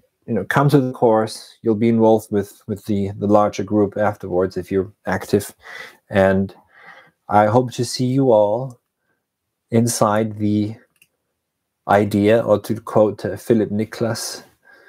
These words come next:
"Keep it ideal." So I'll see you on Saturday in four days exactly for the first group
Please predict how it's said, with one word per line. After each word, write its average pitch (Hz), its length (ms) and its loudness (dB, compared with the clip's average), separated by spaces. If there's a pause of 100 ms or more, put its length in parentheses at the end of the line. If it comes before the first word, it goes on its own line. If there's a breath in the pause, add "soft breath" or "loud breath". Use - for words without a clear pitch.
(260 soft breath)
"Keep 131 240 2
it 123 120 4
ideal." 107 760 -2 (560)
So 90 420 2 (640)
I'll 107 180 4
see - 240 2
you 160 440 4 (600)
on 127 280 4
Saturday 104 760 -2 (480)
in 101 160 -6
four 117 340 4
days 87 380 -2
exactly 87 680 -12 (680 soft breath)
for 98 580 0
the 98 200 -6
first - 580 -2 (180)
group 101 380 -2